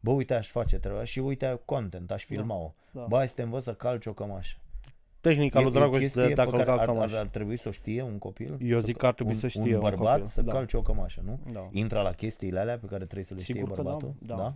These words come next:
Speaker 2: Da. Bărbatul trebuie să știe tot ce face o femeie, în afară de, după părerea mea.
Speaker 1: Ai de cap.
Speaker 2: Și un pic în plus, și plus chestiile pe care nu le poate face o femeie.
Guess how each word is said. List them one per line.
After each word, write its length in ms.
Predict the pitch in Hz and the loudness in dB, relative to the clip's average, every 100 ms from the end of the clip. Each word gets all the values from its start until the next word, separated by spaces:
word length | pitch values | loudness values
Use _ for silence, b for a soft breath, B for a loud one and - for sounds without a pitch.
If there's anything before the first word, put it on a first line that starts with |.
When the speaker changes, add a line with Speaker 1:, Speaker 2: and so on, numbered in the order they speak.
| - | -8
Speaker 2:
Da. 220 | 233 - - | -10 -10 -2
Bărbatul 300 | 180 208 262 | 6 8 8
trebuie 180 | - 220 - | 6 4 4
să 80 | |
știe 360 | 196 - 208 220 - | 0 2 2 2 2
tot 180 | - 202 | 2 4
ce 80 | 180 | 4
face 460 | - 165 - 131 - | 4 4 6 2 2
o 80 | 127 | 2
femeie, 300 | 131 113 135 | 2 4 4
în 60 | |
afară 320 | 139 - 147 135 | 4 6 6 6
de, 100 | 120 1017 1017 1017 1017 1017 1017 1017 | 8 10 10 10 10 10 10 8
după 220 | 139 120 | 4 0
părerea 280 | 117 113 104 | 0 0 -2
mea. 140 | 131 349 | -4 0
Speaker 1:
Ai 360 | - 85 78 67 | 2 2 -2 -6
de 140 | 71 | -12
cap. 220 | - 73 - - | -14 -10 -10 -10
Speaker 2:
Și 720 | - - - 247 254 262 247 - | -8 -4 4 6 6 6 2 -8
un 220 | - 202 | -4 2
pic 200 | 180 233 226 | 4 4 6
în 80 | |
plus, 400 | 208 220 208 - | 6 8 8 6
și 120 | - 170 | -4 0
plus 200 | 202 - | 2 4
chestiile 360 | 185 190 180 | 4 6 6
pe 120 | 170 | 6
care 180 | 151 156 | 6 6
nu 120 | 160 | 6
le 120 | 160 131 | 6 6
poate 260 | 135 117 | 4 2
face 280 | 110 117 - | 2 0 -2
o 60 | 104 | -8
femeie. 400 | 110 95 - | -6 -8 -10